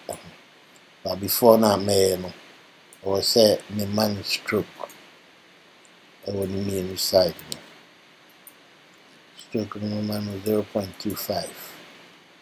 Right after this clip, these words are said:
Nti, yɛmɛ ba abɛfa mpoma no, ɛde aba abɛtoto ɛdan no ho. Meselect first one wei a, na makɔpe.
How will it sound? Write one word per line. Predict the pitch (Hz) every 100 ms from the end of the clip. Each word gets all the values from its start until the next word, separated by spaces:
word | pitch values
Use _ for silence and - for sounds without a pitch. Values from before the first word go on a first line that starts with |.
| - -
Nti, | - 107 90 - - - - - - -
yɛmɛ | 98 101 101 101 - - - 104
ba | 107 113
abɛfa | 104 - - - 98
mpoma | - 98 98 92
no, | 90 - - - - -
ɛde | 98 92
aba | 90 98
abɛtoto | 95 92 98 - - -
ɛdan | - 87 - 95 90
no | -
ho. | - - - - - - - - - - - - - _ - - - - - - - - _ 92
Meselect | 92 - 95 90 - 104 92 - - -
first | - 95 92 -
one | 92 85 85
wei | 85
a, | 85 - - - - - - - - - -
na | 101 92
makɔpe. | - 87 - -